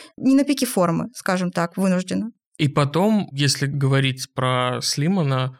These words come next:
Speaker 2: ну, я понимаю, почему это все вызывало такой ужас в Сен-Лоран, потому что это все-таки большой исторический дом
Speaker 1: Согласна,
Speaker 2: с
Speaker 1: да.
Speaker 2: огромными архивами, с наследием, с, прости господи, Д Н К.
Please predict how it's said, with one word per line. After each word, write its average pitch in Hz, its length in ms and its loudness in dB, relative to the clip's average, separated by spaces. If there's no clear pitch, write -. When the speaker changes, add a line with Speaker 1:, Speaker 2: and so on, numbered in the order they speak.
Speaker 2:
ну, 156 260 0
я 151 220 -2
понимаю, 156 420 2
почему 135 320 0
это 131 120 -4
все 131 200 -4
вызывало 131 460 0
такой 131 240 -4
ужас 131 260 -2
в - 80 -8
Сен-Лоран, 135 460 0
потому 139 220 -4
что - 160 -8
это 139 100 -6
все-таки - 420 -6
большой 135 440 0
исторический 131 640 -6
дом 196 420 2
Speaker 1:
Согласна, 190 400 0
Speaker 2:
с - 20 -4
Speaker 1:
да. 135 80 2
Speaker 2:
огромными 135 420 2
архивами, 131 680 0
с - 200 -6
наследием, 131 720 -2
с, - 260 -10
прости 131 300 -6
господи, 131 340 -6
Д 131 160 0
Н 131 140 0
К. 165 260 -2